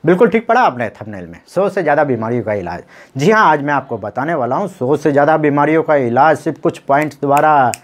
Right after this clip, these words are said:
जिसको करने के बाद आप बोलेंगे, "मुमकिन है।" देखिए, मेरे पास बहुत लोगों के फ़ोन आते हैं, "सर, आल-, आलस का, सुस्ती है, हमें, हम लोग को आलस रहता है, सुस्ती रहती है,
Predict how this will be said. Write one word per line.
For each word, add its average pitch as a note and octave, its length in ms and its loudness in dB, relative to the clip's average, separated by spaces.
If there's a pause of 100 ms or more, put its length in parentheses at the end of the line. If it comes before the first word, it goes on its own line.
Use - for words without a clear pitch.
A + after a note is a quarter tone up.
(640)
जिसको C#3+ 400 -2
करने D3+ 320 0
के D3+ 80 0
बाद E3 320 2
आप D3+ 220 0
बोलेंगे, E3+ 400 0
"मुमकिन F#3+ 500 0
है।" D#3+ 440 0 (600)
देखिए, D#3+ 220 -2
मेरे E3+ 160 0
पास E3+ 140 2
बहुत F3 260 -2
लोगों F3 180 2
के F3 60 0
फ़ोन D#3 240 -4
आते D3 180 -6
हैं, C#3 60 -4
"सर, D3+ 220 -2
आल-, C3+ 420 -2
आलस C#3+ 420 2
का, B2+ 260 2
सुस्ती D3 580 -4
है, C3 300 4
हमें, B2 380 -2
हम C3 140 -4
लोग B2+ 160 -2
को C3 60 -6
आलस C#3+ 260 -2
रहता B2 240 -4
है, B2 60 -2
सुस्ती D3 320 -6
रहती C3 280 2
है, B2+ 120 -2